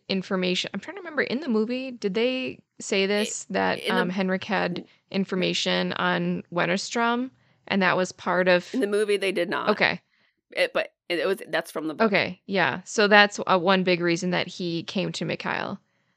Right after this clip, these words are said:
Speaker 1: um, was because he's like, "I can give you dirt on Wennerstrom, and you can prove that you were set up." Um, and then also, um, he knew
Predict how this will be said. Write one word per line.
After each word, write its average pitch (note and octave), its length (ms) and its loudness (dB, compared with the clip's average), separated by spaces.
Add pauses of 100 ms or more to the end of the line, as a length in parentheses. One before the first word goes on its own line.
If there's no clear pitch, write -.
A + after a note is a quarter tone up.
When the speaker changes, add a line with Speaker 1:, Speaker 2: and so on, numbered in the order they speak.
(120)
Speaker 1:
um, E3+ 500 -2
was F3 220 -2
because F3 680 -4
he's - 280 -4
like, F#3 140 0
"I F3 160 2
can E3+ 280 -4
give E3+ 200 -4
you E3 300 -2
dirt D#3+ 300 -2
on E3 460 -4
Wennerstrom, E3+ 520 -4
and E3+ 100 -4
you D#3+ 80 -6
can F3 200 -6
prove F3 340 -4
that F#3+ 120 -2
you E3 140 -6
were D#3+ 100 -6
set - 240 -6
up." - 240 -8 (500)
Um, E3 400 0
and F#3 140 0
then E3+ 160 0
also, E3+ 720 0 (480)
um, E3+ 440 -2
he F3+ 360 -4
knew F3 500 0